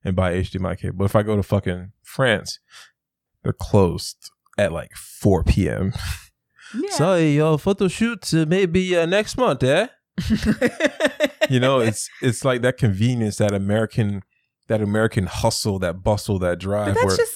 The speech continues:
Speaker 2: like, com-, consumerism
Speaker 1: Yeah,
Speaker 2: that makes us
Speaker 1: consumerism,
Speaker 2: feel
Speaker 1: yeah.
Speaker 2: like we have to have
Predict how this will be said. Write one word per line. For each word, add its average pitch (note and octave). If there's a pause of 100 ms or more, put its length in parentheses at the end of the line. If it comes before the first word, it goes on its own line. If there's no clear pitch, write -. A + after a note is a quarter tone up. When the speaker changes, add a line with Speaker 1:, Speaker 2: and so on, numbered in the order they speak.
(140)
Speaker 2:
like, - (100)
com-, A#3+ (200)
consumerism F#3+
Speaker 1:
Yeah, A#2
Speaker 2:
that -
makes D#3+
us F3
Speaker 1:
consumerism, -
Speaker 2:
feel F#3
Speaker 1:
yeah. -
Speaker 2:
like E3+
we F3
have D#3
to E3+
have D3+